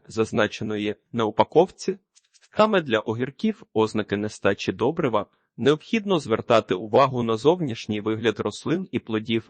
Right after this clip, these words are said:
Якщо рослина відстає в рості, листя дрібнішають або поміняли забарвлення, з'явилися потворні плоди, то слід задуматися про підгодівлі. Розглянемо конкретні приклади.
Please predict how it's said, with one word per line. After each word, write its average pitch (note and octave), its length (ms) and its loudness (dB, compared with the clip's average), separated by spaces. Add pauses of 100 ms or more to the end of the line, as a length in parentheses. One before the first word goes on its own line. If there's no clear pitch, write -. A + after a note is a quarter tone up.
Якщо G#2+ 380 -2
рослина F3+ 480 -2
відстає A2 500 -2
в - 120 -10
рості, G#2 440 -6 (220)
листя D#3 420 -2
дрібнішають B2+ 840 -4
або G#2 240 0
поміняли A2+ 540 -2
забарвлення, G#2+ 800 2 (240)
з'явилися B2 680 2
потворні D#3+ 600 -2
плоди, A2 480 -4 (260)
то B2+ 140 2
слід G#3 320 -6
задуматися B2 720 0
про G#2+ 180 -2
підгодівлі. F#2+ 760 -4 (140)
Розглянемо B2 720 4
конкретні E3+ 600 2
приклади. C3 640 4